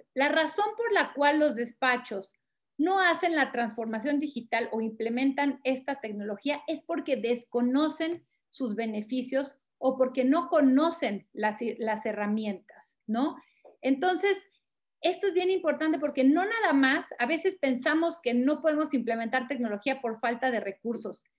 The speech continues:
pero en este estudio de Walter Kluger nos dice que el, los problemas financieros únicamente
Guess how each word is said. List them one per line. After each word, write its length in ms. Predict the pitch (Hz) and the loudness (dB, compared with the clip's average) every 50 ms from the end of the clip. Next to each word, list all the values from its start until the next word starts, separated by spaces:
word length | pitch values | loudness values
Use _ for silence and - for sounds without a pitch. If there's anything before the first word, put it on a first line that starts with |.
| _ _ _ _ - | _ _ _ _ -2
pero 140 | - 254 285 | 0 2 4
en 100 | 294 339 | 4 2
este 180 | 339 302 403 | 2 2 0
estudio 340 | 381 381 - 359 330 320 320 | -2 -2 -2 -4 0 2 4
de 100 | 320 285 | 4 4
Walter 400 | 254 269 285 285 285 311 311 302 | 4 2 0 0 0 -2 -4 -2
Kluger 340 | - 269 269 285 311 302 294 | -2 -4 -2 -2 -2 -2 -4
nos 100 | 269 233 | -4 -6
dice 220 | 240 247 330 320 | -6 -8 -8 -8
que 180 | - 262 247 - - | -6 -8 -6 -4 -2
el, 200 | 240 233 - 277 | -2 -2 -2 -2
los 120 | 262 247 | -6 -4
problemas 400 | - 269 269 285 330 415 427 - | -2 -2 0 0 -2 -4 -6 -4
financieros 680 | - 269 240 233 233 214 220 - 262 262 294 320 - - | -4 -2 -2 -2 -2 -4 -4 -2 -2 0 0 -2 -4 -4
únicamente 720 | 370 392 370 - - 269 269 285 294 277 277 302 330 339 | -4 -4 -4 -2 0 2 2 2 2 0 -2 -4 -4 -4